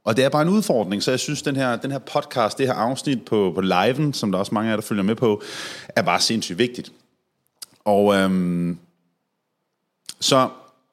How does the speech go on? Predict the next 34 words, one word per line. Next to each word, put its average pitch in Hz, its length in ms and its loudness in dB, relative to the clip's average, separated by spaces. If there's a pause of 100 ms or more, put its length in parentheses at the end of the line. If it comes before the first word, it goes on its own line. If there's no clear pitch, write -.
jeg 117 80 -2
har 123 60 -2
faktisk 143 220 4
forberedt 160 340 4
mig, 131 80 -2
og 107 60 4
jeg 110 80 6
har 110 40 0
forberedt 123 360 2
mig 87 180 -4
rigtig 117 320 0
meget, 98 380 4
for 120 100 -2
jeg 110 140 2
synes, - 500 -4
at 107 260 0 (640)
det 123 80 2
her 123 100 2
med 120 100 2
at 117 80 0
sammenligne 117 380 2
sig 117 120 0
med 95 80 2
andre, 101 220 -2
det 95 120 0
er, 95 460 -2
det, 123 300 -8
det - 20 -8
er 139 60 0
sådan 156 120 -2
lidt 170 180 2
et 131 60 -4
ømtåligt 160 640 0
emne. 165 280 2